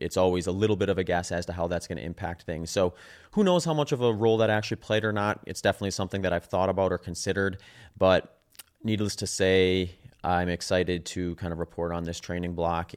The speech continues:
and, uh, hopeful for what it will produce for me on the twenty-eighth when I race the Javelina hundred. Also, just a quick reminder that I do have a show raffle option where I raffle off a thirty-minute consultation with me every month. The way to enter that is just to share a show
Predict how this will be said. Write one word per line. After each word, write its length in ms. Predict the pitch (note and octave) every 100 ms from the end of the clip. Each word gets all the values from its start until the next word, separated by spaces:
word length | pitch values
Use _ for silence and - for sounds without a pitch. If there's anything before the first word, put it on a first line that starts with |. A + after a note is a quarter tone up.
| -
and, 580 | F2 F2 E2+ E2+ E2 E2
uh, 220 | E2+ E2
hopeful 360 | C3+ C#3 D3
for 140 | A#2 G#2
what 140 | G2
it 40 | G2
will 100 | F2+
produce 300 | G2 G2+ -
for 120 | F#2+
me 260 | F#2 F2+ - - - - -
on 120 | G2
the 80 | F#2
twenty-eighth 680 | - F#2+ - F#2 F#2 -
when 200 | E2 F2
I 100 | E2+
race 260 | E2+ E2+ E2
the 60 | E2+
Javelina 300 | F2 F#2+ G#2
hundred. 260 | D#3 E3+ - - - _ -
Also, 280 | A#2 C#3
just 160 | A#2+ A#2
a 40 |
quick 220 | A#2 A#2+ A#2+
reminder 400 | G2+ F#2+ G#2+ G#2+
that 140 | G2
I 80 | F#2
do 420 | F2 A2 A#2 A#2+
have 380 | A2+ - G2+ G2
a 80 | F#2+
show 300 | - G2 F#2+
raffle 480 | F2+ F2 F2+ F#2
option 360 | E2+ E2 - E2+
where 140 | F2
I 60 | F2+
raffle 380 | F2 F2 F2 F#2
off 240 | F2 - -
a 80 |
thirty-minute 800 | - - G#2 G#2 F#2+ F#2 F#2 -
consultation 640 | - F2 F2+ - F2 - A2+
with 160 | A2
me 80 | B2
every 160 | B2 C3+
month. 260 | C#3+ C#3+ - - - - -
The 80 | A2
way 160 | G#2+ G#2+
to 120 | -
enter 200 | G#2 C3+
that 240 | C#3+ -
is 80 | G2
just 160 | G#2 -
to 60 |
share 300 | - G2+ F#2
a 40 | F2+
show 380 | - E2+ E2